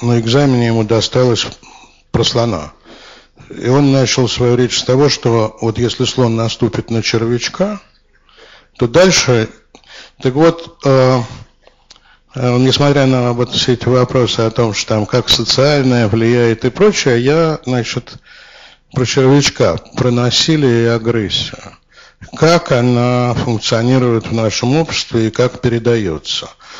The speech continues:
А, значит, это, э, модель, э, экологическая модель, предложенная Всемирной организацией здравоохранения сначала для анализа насилия,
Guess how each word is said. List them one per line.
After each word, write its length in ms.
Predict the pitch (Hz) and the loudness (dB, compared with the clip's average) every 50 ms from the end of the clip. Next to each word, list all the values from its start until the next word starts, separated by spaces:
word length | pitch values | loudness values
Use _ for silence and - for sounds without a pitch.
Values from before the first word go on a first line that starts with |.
| - - - - - - - _ | -20 -20 -20 -20 -20 -20 -18 _
А, 400 | - - 127 123 120 120 123 - - | -4 -2 0 2 2 2 0 -2 -2
значит, 580 | - 135 135 139 135 131 - - - - - - | -2 0 2 2 2 2 0 0 -4 -6 0 2
это, 600 | 190 208 214 202 - 190 180 175 165 156 143 - | 4 4 4 4 4 4 6 6 6 4 4 2
э, 600 | - 135 139 139 135 131 131 131 127 123 123 120 110 110 - - - - - - - - - - 113 147 - - - | 2 2 4 4 6 6 6 6 6 6 4 4 2 0 -4 -8 -10 -10 -10 -10 -12 -14 -14 -12 -12 -12 -12 -12 -12
модель, 960 | 113 110 123 123 123 127 127 127 135 139 135 123 120 131 127 120 110 104 90 87 95 - - - - | -6 -2 0 2 4 4 6 4 4 4 2 2 4 4 4 4 2 0 -2 -2 -4 -4 -6 -6 -2
э, 200 | 113 117 117 120 - | 0 0 0 0 0
экологическая 840 | 147 143 - 147 143 139 131 131 123 - - - - - 131 120 120 | 0 2 4 4 4 2 2 -2 -2 -2 -4 -4 -2 0 2 2 2
модель, 460 | 127 127 135 139 139 180 233 240 226 | 2 2 0 0 0 2 2 2 2
предложенная 1040 | - - 160 151 135 160 160 160 151 120 127 131 135 135 127 123 127 120 117 113 110 - - - - - - - - | 2 0 0 2 2 4 4 4 4 4 2 0 0 0 0 0 0 0 -2 -4 -6 -12 -18 -20 -20 -20 -20 -20 -10
Всемирной 520 | - - - 147 147 143 139 135 131 131 127 | -6 -4 -2 2 2 2 4 4 4 4 2
организацией 680 | 123 120 131 131 131 127 123 135 127 117 - - 110 | 2 2 2 2 2 2 2 2 2 2 0 -2 -2
здравоохранения 880 | 113 110 117 117 123 127 110 - - 131 131 131 135 127 123 120 117 113 | -4 -2 0 2 2 2 2 2 2 0 2 2 2 2 2 2 0 0
сначала 600 | - - - 139 135 123 - - 156 139 127 123 | 0 0 0 0 0 2 2 2 4 4 4 2
для 300 | 117 110 113 123 120 120 | 0 0 0 2 2 2
анализа 520 | 117 120 120 117 113 110 117 110 101 107 110 | 2 0 0 0 0 0 0 0 0 -2 -2
насилия, 760 | 113 120 123 127 - - - 220 226 220 220 208 202 196 180 | 0 -2 -2 -2 -2 -2 -2 -2 0 0 0 0 0 -2 -4